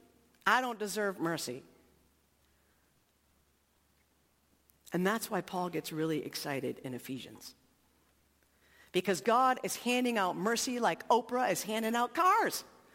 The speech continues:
You get mercy, and you get mercy, and you get mercy, and you get mercy, and you get mercy. And Paul, if Paul were writing today, he'd be like, Look,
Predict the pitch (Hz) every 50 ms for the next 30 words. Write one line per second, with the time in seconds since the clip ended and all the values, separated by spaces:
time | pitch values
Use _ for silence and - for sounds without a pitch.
0 | - - - - - - - - 196 269 440 523 480 480 427 330 339 370 359 311
1 | - 320 311 254 233 262 349 480 494 480 494 453 427 403 370 370 - 359 330 294
2 | 277 349 453 508 480 480 453 427 415 392 370 - 349 320 311 311 381 480 466 466
3 | 453 415 415 415 403 - 392 359 320 320 392 480 554 494 523 494 480 453 440 415
4 | - 403 403 349 269 190 - - - - - - - _ _ _ _ _ _ _
5 | _ _ _ _ _ _ _ _ _ _ _ _ _ _ _ _ _ _ _ _
6 | _ _ _ _ _ _ _ _ _ _ - - 370 330 466 453 427 427 403 -
7 | - 381 440 - 440 381 427 415 403 392 359 359 370 403 392 370 330 - 349 -
8 | 349 381 370 330 294 320 294 330 349 320 320 302 - 214 208 262 311 392 453 480
9 | 453 - - - - -